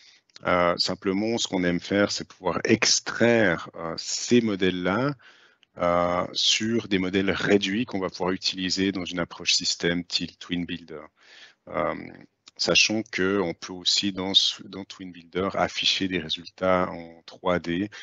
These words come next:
avec, euh, du single value, euh, decomposition,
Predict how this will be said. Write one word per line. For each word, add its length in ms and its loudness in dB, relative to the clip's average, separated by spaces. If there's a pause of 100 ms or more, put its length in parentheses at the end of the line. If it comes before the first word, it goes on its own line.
(280)
avec, 420 -2
euh, 100 -4
du 140 -12
single 420 0
value, 500 -4 (360)
euh, 20 -20 (160)
decomposition, 800 -6